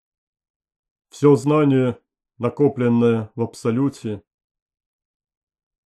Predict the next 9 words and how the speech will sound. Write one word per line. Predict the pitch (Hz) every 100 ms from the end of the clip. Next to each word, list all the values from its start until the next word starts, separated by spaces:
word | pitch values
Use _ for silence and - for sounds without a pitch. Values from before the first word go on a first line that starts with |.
| -
предоставляется | 120 113 - 147 139 151 143 - -
им | 139 139 131
по | - 135
первому | - 143 127 131
требованию, | 131 123 98 98 104 101 95 - _ _ _ _ _ _ _ _ _ _ -
и | 127
ограничено | 131 120 143 156 - 147 143
это | 139 139
лишь | 127 131 - - -